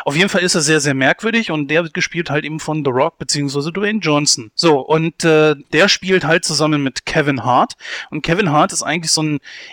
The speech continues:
ehemaliger Highschool, äh, super beliebter Schüler et cetera, der auch eine riesige Zukunft vorausgesagt bekam.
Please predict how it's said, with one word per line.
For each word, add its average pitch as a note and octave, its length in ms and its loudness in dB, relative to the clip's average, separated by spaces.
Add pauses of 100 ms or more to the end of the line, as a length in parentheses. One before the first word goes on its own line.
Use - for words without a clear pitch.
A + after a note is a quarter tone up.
(120)
ehemaliger D#3 920 2
Highschool, E3 1000 2
äh, D3 480 2 (380)
super D3 840 2
beliebter C#3+ 500 -2
Schüler F3+ 520 4
et D3+ 160 0
cetera, D#3+ 400 0
der C#3 140 2
auch C#3+ 60 0
eine C#3+ 120 0
riesige D3+ 380 -2
Zukunft F#3+ 460 -4
vorausgesagt E3 640 -2
bekam. D#3+ 420 0